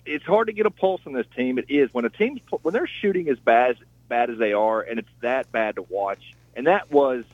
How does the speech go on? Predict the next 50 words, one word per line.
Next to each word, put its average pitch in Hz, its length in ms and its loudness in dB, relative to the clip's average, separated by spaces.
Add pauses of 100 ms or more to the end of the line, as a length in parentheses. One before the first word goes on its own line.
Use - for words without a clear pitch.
(220)
<laughs> - 200 -20
I - 340 -6
mean, 123 220 -4 (320)
that 175 160 -2
was 214 220 4
the 165 100 4
worst 139 580 0
game 120 300 0
I 107 80 0
think 107 220 -8
I've 101 140 -4
ever 90 200 -6 (100)
seen. 98 180 -6
That 127 180 -2
was 180 120 -4 (240)
atrocious. 98 680 -2 (760)
Uh, 110 300 4
and 127 100 4
I 170 80 6
watched 170 360 -2
full 165 180 2
Conzo 107 440 -6
ball, 82 280 -16 (440)
and 123 80 -6
that 139 140 4
was 110 100 -10
worse. 110 340 -6 (1400)
But 165 180 0
they 190 120 4
won. 180 400 4 (340)
I 127 100 -2
mean, 135 200 -4
I'd 170 180 2
rather 240 180 2
them 185 100 -2
get 196 180 -4
this 185 140 -2
crap 180 320 2
out 160 140 0
of - 20 -4
the 160 80 -2
way 143 160 2
now. 139 480 -4
I 156 120 -2
told 214 300 -4
you 139 80 -16
guys, 113 280 0 (120)
I'd 131 80 -10
rather 175 200 0
them 151 120 -2